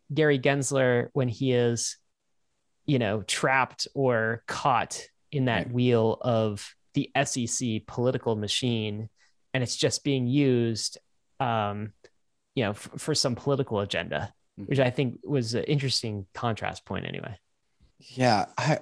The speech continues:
Speaker 2: I, I really want to pick Gary Gensler's brain. So may-, maybe I should be more optimistic that he comes on the podcast, 'cause that's how we get people on podcasts, is we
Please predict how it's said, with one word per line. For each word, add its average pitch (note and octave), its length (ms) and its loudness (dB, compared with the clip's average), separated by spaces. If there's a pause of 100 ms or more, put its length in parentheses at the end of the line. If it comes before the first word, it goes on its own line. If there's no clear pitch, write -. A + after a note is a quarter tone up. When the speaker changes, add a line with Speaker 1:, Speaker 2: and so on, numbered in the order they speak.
Speaker 2:
I, E3+ 240 8 (360)
I D3 40 4 (120)
really F#3 300 10
want C3+ 320 4
to A#2 80 2
pick - 340 -2
Gary G#2 260 8
Gensler's F2+ 440 0
brain. D#2+ 280 0
So - 140 4
may-, A#2 220 8
maybe D3 300 10
I B2+ 120 8
should A2+ 180 0
be G#2+ 180 6
more G2+ 220 4
optimistic F#2 480 0
that F2+ 120 4
he G2 80 2
comes F#2 180 2
on F2+ 60 4
the F2 140 0
podcast, E2 400 2
'cause - 120 -12
that's F#2+ 160 2
how F#2+ 100 2
we F2+ 60 2
get D#2 180 -2
people - 240 -4
on - 60 -4
podcasts, D#2+ 400 -2
is E2+ 80 -4
we E2+ 160 0